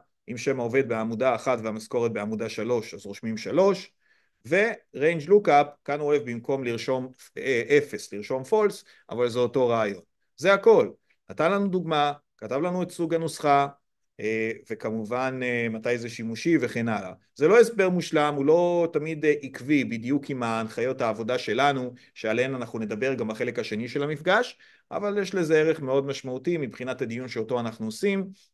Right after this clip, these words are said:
ובמיוחד אם משהו לא ברור בכלל, מבחינת ההסברים שלי, זה יכול להיות כלי טוב, כמובן תוך בקרה ראויה. אז זה דבר אחד שאפשר לעשות.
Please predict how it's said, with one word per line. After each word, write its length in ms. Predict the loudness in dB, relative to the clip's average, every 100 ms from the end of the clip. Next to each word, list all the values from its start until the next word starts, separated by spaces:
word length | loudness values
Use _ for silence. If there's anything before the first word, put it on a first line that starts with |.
| _
ובמיוחד 540 | -6 -4 -6 -2 0 0
אם 80 |
משהו 260 | -4 -2 2
לא 100 | 4
ברור 280 | 4 2 -2
בכלל, 440 | -4 0 4 2 0 _ -14
מבחינת 360 | -10 -8 -2
ההסברים 400 | -2 -2 2 2
שלי, 260 | 2 0 2
זה 100 | 4
יכול 200 | 2 2
להיות 140 | -2
כלי 220 | -2 -6 0
טוב, 360 | 2 2 0 _ _
כמובן 380 | -6 -4 -2 -2
תוך 180 | -2 -4
בקרה 460 | -4 -4 -2 -2 0
ראויה. 360 | -2 -4 -8 -14 _ _ _ _
אז 100 | -2
זה 100 | 2
דבר 280 | 4 4 2
אחד 300 | 4 4 4
שאפשר 400 | 0 -6 0 2
לעשות. 580 | 2 0 -6 -10 -12